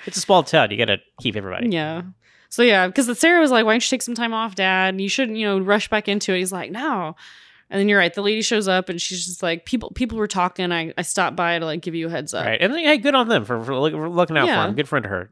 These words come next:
Speaker 1: Uh, so
Speaker 2: Good friend that we don't really get her name and we're probably never gonna see her again. But yeah, good friend.
Speaker 1: Well, s-, hey, you know what? The show has been, you know, people like, uh, like principals and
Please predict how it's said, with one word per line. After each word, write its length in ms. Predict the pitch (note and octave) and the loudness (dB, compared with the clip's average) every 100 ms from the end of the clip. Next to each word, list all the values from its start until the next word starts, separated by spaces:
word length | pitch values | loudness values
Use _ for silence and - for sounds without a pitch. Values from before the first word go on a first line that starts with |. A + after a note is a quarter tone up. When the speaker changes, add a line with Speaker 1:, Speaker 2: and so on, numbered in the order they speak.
| - | 0
Speaker 1:
Uh, 300 | A#2 A#2+ - | 4 4 2
so 360 | - E3 D#3 C#3 _ - - G3 | 2 6 6 4 _ -20 -16 -4
Speaker 2:
Good 160 | D4+ | -2
friend 200 | B3+ B3 | 2 2
that 120 | B3 G3 | 4 2
we 100 | G3 | 0
don't 260 | F3+ C4 | 2 4
really 160 | D4 C4+ | 6 4
get 120 | C4 | 4
her 100 | A#3+ | 4
name 220 | A3 G#3+ | 4 4
and 100 | G#3 | 4
we're 60 | F#3+ | 0
probably 240 | G3+ G#3 | 2 2
never 140 | G3+ F#3+ | 4 2
gonna 140 | F#3 | 0
see 160 | E3+ F#3 | -2 -2
her 80 | E3 | -2
again. 260 | D#3 D#3+ | -2 -2
But 80 | F#3+ | 0
yeah, 240 | F#4 F#4+ D#3+ | 2 2 0
good 160 | C#4 | -4
friend. 160 | - C4+ | -2 2
Speaker 1:
Well, 80 | C#4 | 2
s-, 100 | - | 2
hey, 140 | A3+ | -2
you 100 | A#3+ | 0
know 100 | B3+ | 0
what? 100 | C#4+ | 0
The 80 | F#3 | 0
show 240 | - C#4+ | 4 4
has 100 | C#4 | 4
been, 260 | G3 G3+ G#3+ | 2 0 0
you 60 | |
know, 80 | G#3 | -4
people 300 | C3+ F#3 E3+ | -4 -4 2
like, 240 | D3 C3 A#2 | 2 2 0
uh, 680 | A2 G#2 G#2 G2+ F#2+ F2+ | 0 0 -2 -2 -4 -6
like 180 | G2+ A2 | -8 -8
principals 680 | - G#3 G3 F#3 F#3 F3 E3+ | -2 -2 0 2 4 4 2
and 140 | A#2 | -2